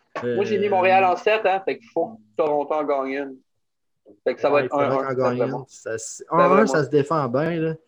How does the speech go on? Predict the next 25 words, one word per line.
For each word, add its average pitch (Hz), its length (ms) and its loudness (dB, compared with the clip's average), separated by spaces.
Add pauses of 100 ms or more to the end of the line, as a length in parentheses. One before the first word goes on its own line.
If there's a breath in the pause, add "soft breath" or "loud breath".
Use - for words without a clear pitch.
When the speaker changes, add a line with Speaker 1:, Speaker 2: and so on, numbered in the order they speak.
(1040)
Speaker 2:
Mais 160 60 -2
je 185 100 -8
pense 262 280 -4
que 123 600 2 (120)
le 135 160 -2
fait 175 180 -4
qu'on 147 140 -6
va 123 120 -6
se... - 200 -12 (500)
le 139 120 -4
fait 196 100 -2
que 190 60 -2
Toronto 165 360 0
va 165 140 0
avoir 143 180 -2
le 139 80 -4
dernier 139 280 -4
changement, 135 520 -6
ça 143 140 -8
va 131 100 -4
nous 131 140 -4
apporter 127 320 -6
une 131 80 -8
surprise 127 520 -10
positive. 110 460 -14